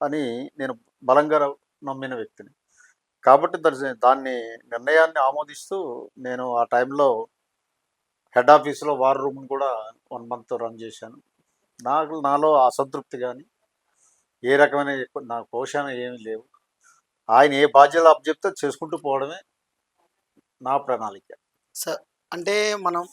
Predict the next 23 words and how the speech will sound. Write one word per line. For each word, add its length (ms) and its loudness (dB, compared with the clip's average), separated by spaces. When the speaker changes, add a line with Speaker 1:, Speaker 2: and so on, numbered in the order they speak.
Speaker 2:
ఎంఎస్ఎంఈ 560 -4
వరకు 320 4
వస్-, 320 -10
చూసుకున్నట్టయితే, 600 -12
micro, 520 -4
small 340 6
and 120 -6
medium 300 -6
enterprise, 540 -12
అంటే, 260 -10
లార్జ్ 340 10
స్కేల్ 240 0
ఇండస్ట్రీస్ 420 -2
అన్నీ 140 -2
ఒకలా 260 -2
ఉంటాయి 220 -10
సార్. 200 -10
Speaker 1:
Hmm. 440 -20
Speaker 2:
స్మాల్ 380 8
స్కేల్ 200 -4
ఇండస్ట్రీస్ 360 -4
అన్నీ 180 -2
కూడా, 340 0